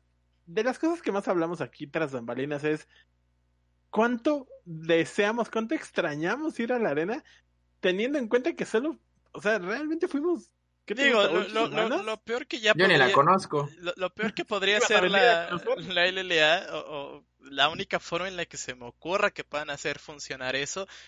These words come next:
Speaker 2: es que ya cierren a lo mejor, eh, o haya una limi-, delimitación entre el Cinemex y la arena y digan, "¿Sabes qué? Esto no es una sala, no es nada,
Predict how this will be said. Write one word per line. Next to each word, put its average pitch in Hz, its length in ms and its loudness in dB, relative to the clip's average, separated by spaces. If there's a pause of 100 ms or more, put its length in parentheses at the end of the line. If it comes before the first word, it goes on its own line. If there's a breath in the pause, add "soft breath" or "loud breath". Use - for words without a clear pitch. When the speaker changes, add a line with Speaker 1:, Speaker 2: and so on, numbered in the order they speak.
(160 loud breath)
Speaker 2:
es 143 220 -2
que 151 420 0 (1000)
ya 156 340 10 (200)
cierren 160 540 2
a 151 60 0
lo 139 120 -6
mejor, 151 560 -4
eh, 139 120 -4
o 127 140 -2
haya 143 260 0
una 160 200 0
limi-, 147 440 -14
delimitación 143 680 2
entre 151 280 -8
el 127 80 -8
Cinemex 131 680 -6
y 156 100 -6
la 131 140 2
arena 143 380 0
y 139 100 -10
digan, 127 260 -10
"¿Sabes 131 300 -6
qué? 165 340 -2
Esto 143 260 -8
no 139 140 -12
es 131 160 -10
una 120 140 -14
sala, 160 300 2
no 151 100 -16
es 139 160 -10
nada, 151 240 2